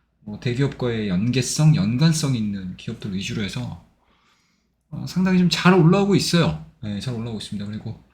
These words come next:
현재 지금 구월 달의 전반적인 분위기 자체가 팔월 달과는 다르게 뭐 매크로가 뭐 풀리고 있잖아요. 예, 매크로가 좀 풀리고 있음에도 불구하고 뭐 당일 당일 테마적인 움직임들이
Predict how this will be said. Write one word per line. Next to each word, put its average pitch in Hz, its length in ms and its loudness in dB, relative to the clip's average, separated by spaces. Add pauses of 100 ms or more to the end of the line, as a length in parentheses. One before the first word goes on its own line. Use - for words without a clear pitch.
(400)
현재 170 260 2
지금 139 260 2
구월 156 360 4
달의 135 400 2
전반적인 135 500 2
분위기 147 280 2
자체가 123 760 -2
팔월 180 240 0
달과는 151 320 0
다르게 95 560 -8 (1080)
뭐 131 100 -12
매크로가 185 840 2
뭐 135 220 -6
풀리고 269 320 -2
있잖아요. 147 500 2
예, 107 140 -12
매크로가 127 320 -10
좀 135 100 -6
풀리고 196 280 -2
있음에도 147 360 -2
불구하고 147 760 -6 (600)
뭐 113 120 -12
당일 139 300 2
당일 131 680 0
테마적인 214 480 0
움직임들이 120 880 0